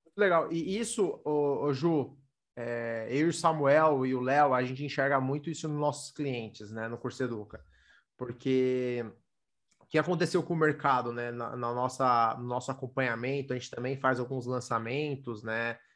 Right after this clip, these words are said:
e a gente também auxilia muito os nossos clientes da, da, do ponto de vista estratégico, direcionamento, né? A gente conversa muito com os nossos clientes,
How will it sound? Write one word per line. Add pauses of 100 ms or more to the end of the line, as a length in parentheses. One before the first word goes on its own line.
(220)
e
a
gente
também
auxilia
muito
os
nossos
clientes
da,
da,
do
ponto
de
vista
estratégico,
direcionamento,
né?
A
gente
conversa
muito
com
os
nossos
clientes,